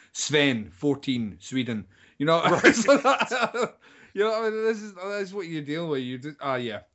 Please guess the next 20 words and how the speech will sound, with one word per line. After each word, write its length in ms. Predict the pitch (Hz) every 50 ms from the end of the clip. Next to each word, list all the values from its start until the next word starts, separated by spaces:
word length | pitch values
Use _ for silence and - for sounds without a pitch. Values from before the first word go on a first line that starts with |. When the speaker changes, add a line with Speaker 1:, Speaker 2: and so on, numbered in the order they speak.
| _ - - -
Speaker 1:
ah, 80 | 110 110
yeah. 180 | 107 104 104 - - _ _ _
No, 240 | 208 233 247 247 233
that's 300 | 240 240 233 220 - 247
excellent. 340 | 214 214 214 214 220 196 175
No, 40 | 170
I'm 360 | 165 170 175 190 190 185 180 175 170
really 160 | 175 180 180 180
looking 300 | 170 170 165 - 160 147
forward 320 | - - 147 143 139 131
to 80 | - 120
checking 380 | - - 127 120 120 - 117 107
it 40 |
out. 220 | 117 127 127 131 127 - _ _ _ - - _ _
Um, 840 | 117 117 117 120 117 117 117 113 113 113 113 113 110 110 110 110 107 - _ _ _ _ _ -
I 920 | 139 135 131 131 131 131 127 127 123 123 120 120 120 117 117 113 110 104 - _ _ _ _ _ _ _ -
never 320 | 151 147 147 143 147 139
had 300 | 131 135 135 131 123 - -
any 260 | 120 131 127 127 123
doubts 560 | 113 123 123 135 - - - - - - -